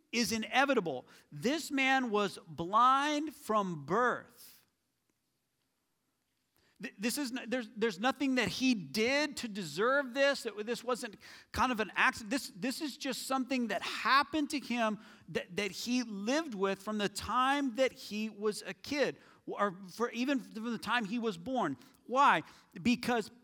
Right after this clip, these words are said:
pain is inevitable. Difficulty is inevitable. Hardship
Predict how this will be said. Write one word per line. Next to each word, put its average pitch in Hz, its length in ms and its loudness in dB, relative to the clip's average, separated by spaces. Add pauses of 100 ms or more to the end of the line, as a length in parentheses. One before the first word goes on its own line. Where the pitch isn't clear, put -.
pain 294 640 0 (200)
is 254 460 0 (120)
inevitable. 220 840 -2 (280)
Difficulty 262 960 -4
is 233 340 2
inevitable. 220 680 -2
Hardship 269 760 -2